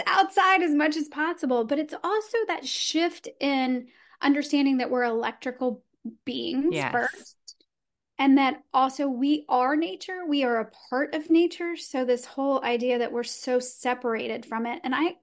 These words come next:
Speaker 1: I was somebody who, not that I'm a crunchy, <laughs> like, I wa-, I'm not super outdoorsy. So if you're somebody that's like, "I gotta do what?" Um, w-,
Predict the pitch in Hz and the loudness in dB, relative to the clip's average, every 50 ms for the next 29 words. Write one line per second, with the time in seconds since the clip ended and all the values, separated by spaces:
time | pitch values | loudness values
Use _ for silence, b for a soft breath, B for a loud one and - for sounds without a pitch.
0 | _ - 277 349 415 466 480 427 - - - 311 294 285 294 269 269 262 254 233 | _ -4 -4 -2 0 0 0 0 -2 0 4 4 4 6 4 2 2 0 0 0
1 | 247 262 254 247 226 226 226 226 b b b b b b - 233 247 254 - 269 | 2 4 4 4 4 4 0 -4 b b b b b b -4 -2 -2 0 0 0
2 | 277 269 254 247 - - - - 262 254 254 254 - - 254 247 247 254 294 294 | 0 2 2 0 -2 -8 -6 -2 0 0 0 -2 -2 -4 -4 -2 -2 -2 -4 -4
3 | - - 262 - _ 240 - - 294 285 269 262 - 285 262 285 277 - - 262 | -6 -12 -16 -10 _ -12 -2 -2 0 0 0 0 2 2 4 2 2 2 0 2
4 | 262 277 277 269 - 311 302 262 302 302 294 302 302 302 269 302 302 294 294 302 | 4 2 2 2 2 2 2 4 4 4 6 6 4 4 2 4 4 6 6 4
5 | 294 240 302 294 294 294 277 285 B B B B B B B _ - 262 262 254 | 4 2 2 2 2 2 0 -4 B B B B B B B _ 2 2 2 2
6 | 262 277 294 294 285 302 269 269 262 254 240 226 226 226 233 233 254 - 226 254 | 2 0 -2 0 0 0 -2 0 0 -2 -4 -6 -8 -8 -10 -10 -6 -6 -4 -2
7 | 247 247 247 247 240 247 233 220 220 269 415 480 - - B B B B B B | 0 2 2 2 0 -2 -4 -2 -2 -2 -2 -4 -10 -18 B B B B B B
8 | B B B _ - 262 254 247 247 247 233 226 - _ _ _ _ _ 277 269 | B B B _ 2 2 2 2 0 -2 -6 -8 -12 _ _ _ _ _ -10 -10
9 | - - 277 | -4 -4 -4